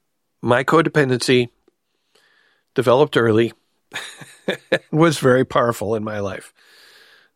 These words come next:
I probably could express some vulnerability with my wife in the first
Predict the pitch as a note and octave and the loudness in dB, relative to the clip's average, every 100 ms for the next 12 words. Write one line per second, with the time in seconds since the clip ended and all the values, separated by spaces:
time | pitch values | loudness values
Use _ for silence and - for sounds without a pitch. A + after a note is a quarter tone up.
0 | _ C#3+ - - D3 F3+ F#3 F3+ E3 D3 | _ -4 -4 -4 -2 0 2 2 0 0
1 | - - C#3+ - D3 B2+ B2 B2+ B2 A#2+ | -2 -2 0 0 0 2 2 0 0 0
2 | B2 C3 C3 - B2 A#2 - _ - B2 | 0 0 -2 -4 -2 -4 -6 _ -10 -4
3 | C3 G#2+ A#2+ - - - _ - A#2 A#2 | -2 0 -2 -4 -16 -20 _ -6 -4 -2
4 | - A2 G#2+ | -2 -2 -2